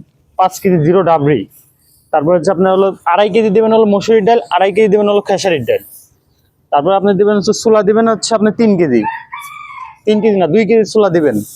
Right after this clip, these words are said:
দুই কেজি ছোলা, তিন কেজি সূর্যমুখী বীজ, আড়াই কেজি কুসুম ফুলের বীজ, পঞ্চাশ কেজি প্যাকেজ কমপ্লিট।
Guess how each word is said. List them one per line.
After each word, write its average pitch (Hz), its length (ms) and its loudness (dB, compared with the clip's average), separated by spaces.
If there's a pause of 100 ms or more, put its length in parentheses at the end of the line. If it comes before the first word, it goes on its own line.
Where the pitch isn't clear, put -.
(160)
দুই 185 160 2
কেজি 214 240 2
ছোলা, 220 220 0 (640)
তিন 220 180 2
কেজি 220 220 2
সূর্যমুখী 208 520 2
বীজ, 247 220 0 (560)
আড়াই 190 220 0
কেজি 220 240 2
কুসুম 226 260 0
ফুলের 190 300 2
বীজ, 127 160 -2 (360)
পঞ্চাশ 226 380 -2
কেজি 208 220 0
প্যাকেজ 220 220 0 (100)
কমপ্লিট। 156 360 -2